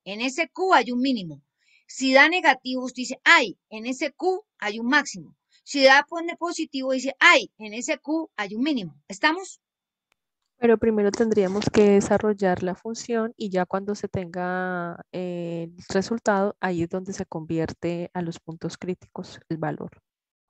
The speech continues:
Speaker 1: Claro, primero hago la primera derivada, lo igualo a cero, encuentra los puntos críticos. Cuando encuentra los puntos críticos, haya el criterio de la segunda derivada para saber ese punto crítico si es un máximo o es un mínimo.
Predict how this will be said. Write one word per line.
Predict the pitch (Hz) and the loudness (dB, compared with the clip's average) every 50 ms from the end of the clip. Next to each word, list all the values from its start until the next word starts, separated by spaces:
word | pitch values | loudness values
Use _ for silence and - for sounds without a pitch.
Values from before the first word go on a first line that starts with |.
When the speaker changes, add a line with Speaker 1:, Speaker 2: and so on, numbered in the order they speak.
| _ _ _ _ _ _ _ _ - | _ _ _ _ _ _ _ _ 2
Speaker 1:
Claro, | - 294 277 240 202 185 | 4 4 4 4 2 -6
primero | 190 190 190 202 220 233 262 269 | -8 -10 -6 -4 -2 -2 0 2
hago | 247 247 233 254 | 2 2 2 2
la | 262 254 | 0 0
primera | 254 202 190 185 185 214 226 | 0 -4 -4 -2 0 0 0
derivada, | 214 185 165 165 175 190 208 214 | -2 -2 -2 0 2 4 4 2
lo | 202 | 0
igualo | 175 151 165 165 175 185 208 | -4 -6 -6 -6 -4 -4 -6
a | |
cero, | 202 - 233 226 233 - _ - | -6 -6 -6 -6 -6 -8 _ 0
encuentra | 247 226 214 214 - 254 254 262 262 262 285 294 | 0 0 0 0 2 4 4 4 4 2 2 0
los | 277 220 - _ | 0 0 -6 _
puntos | - 214 214 202 - 226 226 - | -10 -10 -10 -8 -8 -8 -10 -8
críticos. | - - 262 277 254 262 196 160 - - - - - | -6 -4 -2 -2 -2 -4 -8 -16 -16 -18 -20 -20 -18
Cuando | - - 185 185 185 185 | -10 -10 -8 -6 -6 -8
encuentra | 185 - - 226 233 240 240 302 | -8 -6 -4 -4 -4 -2 0 0
los | 302 262 - | 0 0 0
puntos | - - 220 214 - 247 247 - | -4 -10 -10 -8 -8 -8 -10 -10
críticos, | - 240 262 262 254 214 - - 269 - - 285 262 - - - | -8 -4 -4 -4 -4 -6 -10 -14 -12 -8 -6 -6 -6 -6 -4 2
haya | 202 196 208 202 233 | 2 2 2 2 -2
el | 240 - | -6 -6
criterio | 214 196 180 196 190 214 | -8 -10 -6 -6 -4 -4
de | 233 | -6
la | 220 | -6
segunda | 220 185 190 190 208 | -8 -8 -6 -4 -4
derivada | 220 196 170 175 180 196 - - | -2 -2 0 2 2 2 2 4
para | 233 214 196 190 | 4 4 4 4
saber | 180 - 170 147 165 214 269 277 _ _ _ _ _ _ _ _ _ _ _ - | 0 0 -4 -4 0 0 0 0 _ _ _ _ _ _ _ _ _ _ _ 6
ese | 294 311 311 - - 359 277 | 6 6 6 4 0 -4 -4
punto | - - 349 339 320 285 - 330 - | -4 -4 -2 -2 -2 -2 -2 -6 -6
crítico | - 294 320 302 - 320 - - 240 | -4 -4 -4 -4 -4 -6 -4 -4 -4
si | 190 196 196 | -4 -4 -8
es | 190 - 233 | -8 -4 -2
un | 247 | -2
máximo | 240 240 240 247 - 262 254 226 190 - | 0 0 0 -2 -2 -4 -4 -4 -4 -6
o | 190 185 180 | -4 -4 -4
es | 185 - 214 | -4 -6 -8
un | 220 220 | -8 -6
mínimo. | 214 190 170 135 117 120 | -6 -6 -8 -10 -14 -16